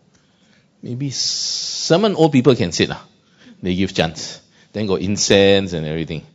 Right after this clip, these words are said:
And they claim the heritage is from right back to, uh, second century or even before, lah. Because Mar Thoma Church, uh, is actually from India. You know, the, we are told Thomas went to India to found the church. That's where he was martyred.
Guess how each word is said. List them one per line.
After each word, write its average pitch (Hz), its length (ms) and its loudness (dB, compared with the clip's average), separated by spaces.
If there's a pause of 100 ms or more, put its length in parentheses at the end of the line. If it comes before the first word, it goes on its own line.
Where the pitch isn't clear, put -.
(640)
And 87 200 -6
they 92 80 2
claim 123 380 6
the 95 120 8
heritage 98 480 2
is 82 180 -6
from 80 480 -6
right 92 300 -2
back 80 220 2 (680)
to, 71 520 -4
uh, 67 360 -4
second 82 460 -4
century 78 500 -2
or 69 60 0
even 92 240 -2
before, 82 400 2
lah. 67 140 -2 (280)
Because 123 240 6
Mar 127 140 8
Thoma 156 260 8
Church, 151 380 4 (360)
uh, 90 300 0
is 87 160 0
actually 104 220 2
from 95 180 0
India. 101 480 4 (440)
You 95 120 -4
know, 104 220 4
the, 85 560 4 (400)
we 95 100 6
are 87 40 4
told 110 300 6
Thomas 110 380 4
went 107 320 6
to 101 100 2
India 98 360 4
to 95 140 -2
found 101 260 4
the 85 80 -2
church. - 320 2
That's - 260 -4
where 98 100 2
he 92 80 0
was 82 200 -2
martyred. 90 420 0